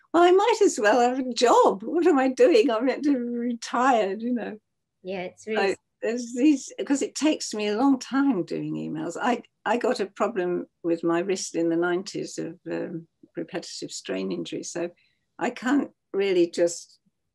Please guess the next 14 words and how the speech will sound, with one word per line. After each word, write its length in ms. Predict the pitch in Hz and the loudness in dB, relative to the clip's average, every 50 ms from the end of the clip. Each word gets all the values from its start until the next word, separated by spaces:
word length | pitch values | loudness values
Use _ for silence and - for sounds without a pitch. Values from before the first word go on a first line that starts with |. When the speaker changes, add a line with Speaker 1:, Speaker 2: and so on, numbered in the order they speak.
| _ _ _ _ _ | _ _ _ _ _
Speaker 1:
use 340 | - 175 175 180 175 - - | -2 -2 -2 -2 -2 -8 -6
smartphone, 640 | - 180 175 175 165 - - - 165 160 160 160 156 147 | -2 0 0 0 0 -2 -4 -4 -2 -2 -2 -2 -2 -4
and 280 | 151 151 151 156 - - - - | -4 -4 -6 -6 -10 -14 -12 -8
I 120 | - 170 185 | -6 -4 -4
have 200 | 226 226 226 - | -4 -6 -6 -8
to 160 | - 180 175 | -6 -6 -4
be 340 | 226 226 - 180 175 180 170 | -4 0 2 4 6 6 4
at 200 | 165 - - - - - - 165 | 2 -2 -6 -14 -18 -18 -14 -10
a 220 | 170 165 165 165 - _ _ _ | -8 -8 -8 -10 -14 _ _ _
particular 440 | - - - 196 - 185 175 165 165 | -18 -8 -8 -8 -4 -4 -4 -4 -2
level 540 | 165 160 151 151 160 - - 151 151 151 147 | -2 -2 -2 -2 -2 -2 -4 -4 -4 -4 -4
and 180 | 147 143 143 143 | -4 -6 -6 -8
stuff. 400 | - - - - 151 147 - _ _ _ _ _ _ _ _ _ _ _ - | -12 -14 -14 -14 -14 -14 -18 _ _ _ _ _ _ _ _ _ _ _ -12
I, 300 | - 185 208 - - - | -8 -4 -4 -4 -4 -6